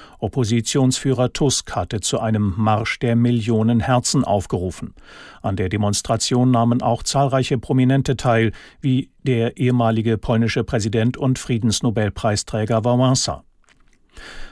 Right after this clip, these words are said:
Fast zwei Wochen nach dem Angriff Aserbaidschans auf die Kaukasusregion Bergkarabach ist eine U-N-Mission in dem Gebiet eingetroffen. Wie ein Sprecher des aserbaidschanischen Präsidenten sagte, wollen die Vereinten Nationen den humanitären Bedarf einschätzen.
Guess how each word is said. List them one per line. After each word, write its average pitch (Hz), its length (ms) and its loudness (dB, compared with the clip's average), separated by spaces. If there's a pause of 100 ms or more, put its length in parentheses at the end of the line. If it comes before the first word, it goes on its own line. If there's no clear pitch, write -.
Fast - 340 0
zwei 156 300 2
Wochen 170 300 0
nach 127 220 2
dem 131 280 0
Angriff 135 440 2
Aserbaidschans 113 840 0
auf - 160 -2
die 127 100 0
Kaukasusregion 113 1040 0
Bergkarabach 107 720 -2
ist - 260 -4
eine 120 360 2
U-N-Mission 120 880 0
in 110 140 -2
dem 104 180 0
Gebiet 98 360 -4
eingetroffen. 95 640 -4 (460)
Wie 120 140 0
ein 101 160 -2
Sprecher 117 420 0
des 110 280 0
aserbaidschanischen 107 840 0
Präsidenten 120 540 0
sagte, 127 520 0
wollen 117 260 2
die 110 140 0
Vereinten 117 460 -2
Nationen 120 580 2
den 110 420 2
humanitären 120 840 2
Bedarf 120 520 -2
einschätzen. 95 680 -4